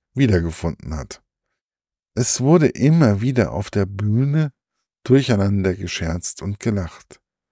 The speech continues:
Auch wenn man es nicht ge-, gehört hat, war es doch so, dass man die gute Stimmung untereinander erleben durfte. Camilla Mesa sagte,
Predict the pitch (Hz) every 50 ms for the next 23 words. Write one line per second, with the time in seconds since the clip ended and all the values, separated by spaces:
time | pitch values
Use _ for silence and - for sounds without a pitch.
0 | _ _ _ _ _ - - 92 92 107 104 110 113 107 107 110 104 - - 120
1 | 123 - - - - 123 120 107 110 101 _ _ _ - - 104 101 101 135 151
2 | 170 - - - 85 82 - - _ _ - - - - - - - - - -
3 | 92 104 107 104 87 80 - - - - 123 123 120 - - - - 92 85 82
4 | 95 104 104 _ _ - - - - - _ - - 95 - - - 95 90 87
5 | 87 85 85 - _ _ _ _ _ - - 98 - _ - 117 139 165 170 -
6 | - 107 98 - - - 139 151 151 127 107 95 101 - - - 147 160 165 156
7 | 143 98 90 90 90 92 101 113 113 - 87 123 139 143 139 117 101 101 98 90
8 | - - 92 82 69 - - - - - 58 - - _ _ _ _ _ _ _
9 | - - 135 135 127 131 127 117 104 95 92 95 117 160 175 - - 165 151 -
10 | - 135 139 139 - _ - 131